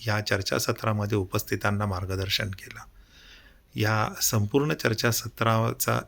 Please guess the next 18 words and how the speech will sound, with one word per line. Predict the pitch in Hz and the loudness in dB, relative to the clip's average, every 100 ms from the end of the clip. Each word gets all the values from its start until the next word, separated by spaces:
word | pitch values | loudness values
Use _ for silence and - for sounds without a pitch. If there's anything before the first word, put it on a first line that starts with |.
| - | -2
एकच | 113 113 143 135 - - | -2 2 2 2 0 -2
महत्त्वाचा | 127 113 104 113 139 139 135 | -2 2 2 2 4 4 4
भाग | 110 107 | 4 4
होता | 92 92 107 117 - - - - | 4 2 0 0 -8 -16 -18 -8
की | - | -2
भौतिकशास्त्र | 107 101 101 139 - 101 - 113 | 4 4 4 2 2 0 0 0
म्हणजे | 107 101 | 2 2
फिजिक्स | 107 123 127 156 - | 4 6 6 4 4
हा | 110 | 4
विषय, | 95 95 110 113 - | 4 4 2 2 2
विद्यार्थ्यांना | 110 104 113 113 - 110 113 117 120 117 - - - - | 0 4 2 2 2 4 6 6 4 -2 -14 -20 -14 -2
आपल्याला | 110 117 117 113 | -2 2 0 2
त्यामध्ये | 110 113 113 113 | 2 4 4 4
गोडी | 107 107 127 | 6 6 6
कशी | 123 131 | 4 4
निर्माण | 110 98 104 104 | 4 4 4 4
करता | 101 98 95 | 4 0 2
येईल, | 101 98 107 | 0 2 0